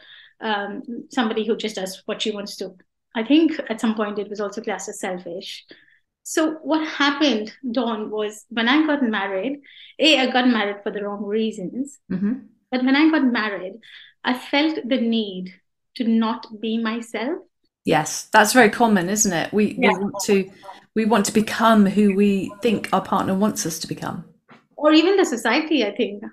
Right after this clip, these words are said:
Speaker 2: Yeah,
Speaker 1: don't even
Speaker 2: abso-,
Speaker 1: know
Speaker 2: yeah.
Speaker 1: what he wanted me to be.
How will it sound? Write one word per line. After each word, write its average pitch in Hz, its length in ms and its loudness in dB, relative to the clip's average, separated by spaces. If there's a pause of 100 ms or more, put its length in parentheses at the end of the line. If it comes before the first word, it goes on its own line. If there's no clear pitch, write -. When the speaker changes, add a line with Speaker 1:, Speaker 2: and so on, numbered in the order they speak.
(180)
Speaker 2:
Yeah, 196 180 8
Speaker 1:
don't 339 220 12
even 403 40 4
Speaker 2:
abso-, 285 380 4
Speaker 1:
know 247 60 -2
Speaker 2:
yeah. 247 640 2 (120)
Speaker 1:
what 233 180 -2
he 247 120 2
wanted 233 480 -2
me 220 200 -2
to 220 100 -16
be. 214 400 -6